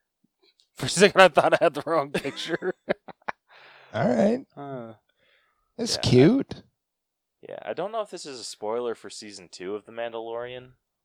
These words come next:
Speaker 1: Well, if it is, shit, 'cause I still haven't watched one episode of season one.
Speaker 3: Dude.
Speaker 1: Dude.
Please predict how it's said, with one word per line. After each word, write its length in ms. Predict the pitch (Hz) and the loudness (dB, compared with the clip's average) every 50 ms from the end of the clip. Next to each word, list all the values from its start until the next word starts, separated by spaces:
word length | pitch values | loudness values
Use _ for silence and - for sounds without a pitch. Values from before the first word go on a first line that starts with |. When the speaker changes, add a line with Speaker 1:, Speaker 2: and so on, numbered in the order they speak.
| _ _ | _ _
Speaker 1:
Well, 120 | _ - | _ -16
if 60 | - - | -14 -10
it 60 | 143 | -8
is, 160 | 151 143 120 | -8 -8 -6
shit, 480 | - - - - 180 156 117 123 - - | -6 -6 -4 -2 0 0 0 -2 -4 -8
'cause 160 | - 120 120 | -10 -4 -2
I 160 | 123 127 131 | -2 -2 -2
still 360 | 131 - - - - 131 123 | -4 -6 -8 -6 -4 -4 -2
haven't 340 | 131 131 127 123 131 127 110 | -2 -2 -2 -4 -8 -10 -8
watched 340 | 104 120 120 120 - - - | -6 -4 -4 -4 -6 -10 -8
one 180 | 120 123 120 | -8 -6 -6
episode 360 | 123 123 120 - - 123 120 123 | -6 -8 -8 -6 -4 -4 -4 -4
of 40 | |
season 360 | - - - 127 131 151 170 202 | -8 -8 -10 -10 -10 -12 -12 -14
one. 260 | 226 220 117 92 - - _ _ _ _ _ _ _ _ _ _ _ _ | -14 -14 -16 -18 -20 -20 _ _ _ _ _ _ _ _ _ _ _ _
Speaker 3:
Dude. 280 | - 107 85 - - - _ _ _ _ _ _ _ _ _ _ _ _ _ _ _ _ _ _ _ _ _ _ | -12 -12 -12 -14 -16 -20 _ _ _ _ _ _ _ _ _ _ _ _ _ _ _ _ _ _ _ _ _ _
Speaker 1:
Dude. 380 | - 117 95 - - - - | -14 -14 -14 -14 -16 -20 -20